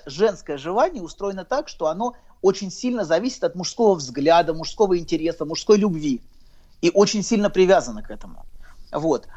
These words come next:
А второе проклятие женское, которое было в Библии дано женщине, это «рожать будешь в муках». И я слышу в первую очередь это как муки разделения –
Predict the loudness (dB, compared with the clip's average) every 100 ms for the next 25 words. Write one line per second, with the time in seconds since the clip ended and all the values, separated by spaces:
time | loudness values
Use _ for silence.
0 | -2 -2 2 2 4 2 0 -6 -4 -6
1 | -6 -10 -10 -10 -14 -14 -12 -10 -8 -8
2 | -8 -6 -6 -4 0 0 0 0 -2 -2
3 | -8 -10 -14 -20 -4 0 4 6 4 2
4 | -2 -4 -10 -14 -14 -16 -16 -16 -18 -18
5 | -20 _ _ -6 2 2 2 -4 -6 -8
6 | -8 -6 -4 -6 -4 -4 -4 -6 -10 -4
7 | -4 -2 -2 0 -2 -2 -2 0 2 0
8 | -4